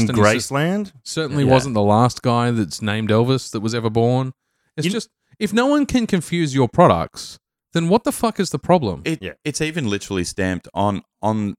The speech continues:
Speaker 3: the can. They, they kind of reference the beer as being like, you know, the, the,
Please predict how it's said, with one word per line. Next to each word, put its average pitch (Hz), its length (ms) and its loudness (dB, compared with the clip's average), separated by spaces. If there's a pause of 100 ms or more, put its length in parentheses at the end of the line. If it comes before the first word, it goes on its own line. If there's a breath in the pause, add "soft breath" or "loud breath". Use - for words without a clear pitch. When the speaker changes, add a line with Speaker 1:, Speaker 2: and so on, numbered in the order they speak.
Speaker 3:
the 82 180 -4
can. 92 460 -2
They, 82 300 -2
they 85 460 -4
kind 151 220 -2
of 107 140 -6
reference 92 400 -2
the 82 100 -10
beer 85 380 -2
as 76 160 -4
being 80 360 -4
like, 76 280 -4 (560)
you 82 100 -6
know, 73 220 -4
the, 78 420 -4
the, 76 520 -4